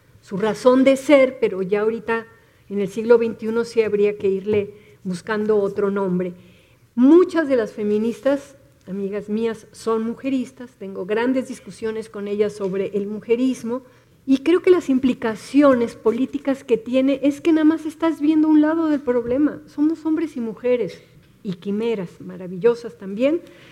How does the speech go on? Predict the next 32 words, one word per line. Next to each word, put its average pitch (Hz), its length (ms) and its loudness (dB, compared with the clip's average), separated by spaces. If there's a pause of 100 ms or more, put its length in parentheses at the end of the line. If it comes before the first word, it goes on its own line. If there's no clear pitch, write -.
(160)
y 262 100 6
no 294 240 6
vemos, 302 720 4 (580)
no 320 240 6
vemos 381 480 2 (360)
toda 339 360 2
esa 320 220 -4
diversidad, 240 720 -4
¿no? 190 320 -6
Esa 285 240 0
es 302 160 -8
la 202 80 4
implicación 208 680 -2
que 185 160 -6
yo 208 120 2
le 202 140 0
veo. 175 220 -2 (1600)
¿Cómo 359 260 2
se 320 140 -2
puede 302 300 2
ser 285 260 0
feminista 254 840 -2
y 233 60 -4
misógino 233 500 -2
a - 20 0
la 196 120 -2
vez? 190 220 -4
Bueno, 190 200 -6
ya 208 160 -2
la 247 100 2
contesté 208 540 -2
que 160 180 -10